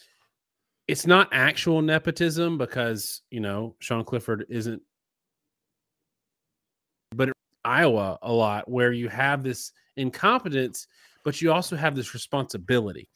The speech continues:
You have a responsibility to a Penn State program and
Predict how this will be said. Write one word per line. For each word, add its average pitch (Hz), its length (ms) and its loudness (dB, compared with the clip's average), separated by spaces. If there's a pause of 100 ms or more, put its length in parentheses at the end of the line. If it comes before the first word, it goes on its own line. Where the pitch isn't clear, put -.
(200)
You 202 100 6
have 220 120 6
a 156 40 2
responsibility 143 920 0
to 131 300 -4
a 120 100 -6
Penn 139 320 -2
State 139 420 -4 (720)
program 110 920 4 (160)
and 117 380 -4